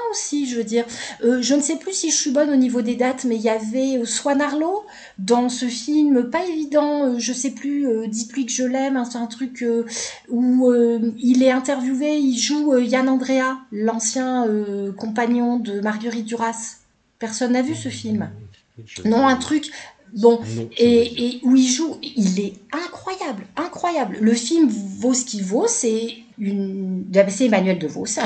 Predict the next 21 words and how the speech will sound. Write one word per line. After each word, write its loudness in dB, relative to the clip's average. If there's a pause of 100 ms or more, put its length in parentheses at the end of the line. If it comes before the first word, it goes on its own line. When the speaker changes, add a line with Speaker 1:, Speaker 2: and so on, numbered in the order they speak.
(220)
Speaker 1:
<laughs> -6
qui 2
vient, 2
euh, 0
interviewer, 0
euh, 4
Yann 2
Andrea 0 (100)
et 0
il -2
parle -2 (320)
de 2
Speaker 2:
Ah. 4
Speaker 1:
sa 0
relation 0
avec -2
Marguerite -6
Duras. -8
Il -4
est -6 (100)
incroyable, -10